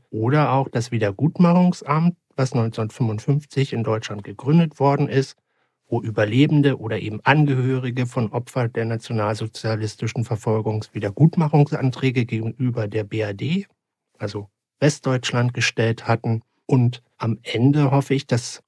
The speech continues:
ich mit diesen Informationen die Vorbesitzfrage klären kann und eben das Schicksal der betroffenen Person oder Institution. Handelt es sich bei diesem Buch um N S-Raubgut,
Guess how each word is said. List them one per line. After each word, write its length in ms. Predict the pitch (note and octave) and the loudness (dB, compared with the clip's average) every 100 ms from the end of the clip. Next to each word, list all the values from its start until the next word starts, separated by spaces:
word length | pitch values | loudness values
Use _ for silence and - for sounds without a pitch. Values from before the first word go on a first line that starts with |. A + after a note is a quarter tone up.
| _ - | _ -16
ich 140 | - | -2
mit 180 | A#2+ - | -2 4
diesen 220 | C#3+ D3+ | 4 6
Informationen 1120 | C3+ C3+ C#3 A#2+ A2 - - A2+ C3 D#3+ F3+ E3+ - | 2 2 4 4 4 -2 -4 0 2 0 -2 -10 -6
die 120 | G#2+ | -6
Vorbesitzfrage 1080 | - A2 C#3 D3 D#3 - C#3+ C#3+ D3+ D#3+ - _ | -2 -2 0 -2 -4 -2 0 2 0 -2 -6 _
klären 400 | - C#3 C#3 D3+ | -2 4 4 4
kann 320 | - D3 D3+ - _ _ | 2 2 2 0 _ _
und 320 | B2 C#3 C#3 | 6 6 4
eben 260 | - B2 C3 | -2 2 2
das 180 | B2 A#2+ | 2 0
Schicksal 580 | - A#2+ - A2+ A2 G#2+ | 0 -2 0 0 2 0
der 140 | A2+ | -2
betroffenen 540 | G2+ - A2+ - A2 | -4 -2 -2 2 0
Person 500 | - G#2 G2+ A2+ A#2 B2 | -2 -6 -2 0 0 0
oder 240 | A#2+ A#2 | -2 -2
Institution. 920 | B2 A2 - G#2+ A#2 - - A#2+ C#3+ - _ _ _ | 0 -2 -4 -6 -6 -2 0 2 0 -4 _ _ _
Handelt 340 | - A#2 A#2 | -2 0 -2
es 160 | A2 - | -8 -4
sich 180 | A#2 - | -4 -2
bei 120 | G#2+ | -4
diesem 260 | G#2 G#2 | -4 -4
Buch 220 | G2+ A2+ - | -2 -4 -4
um 160 | G#2+ | -6
N 140 | - G#2+ | -4 -6
S-Raubgut, 680 | G#2+ - A2+ A#2 B2+ A#2 | -8 -4 -4 -2 -2 -2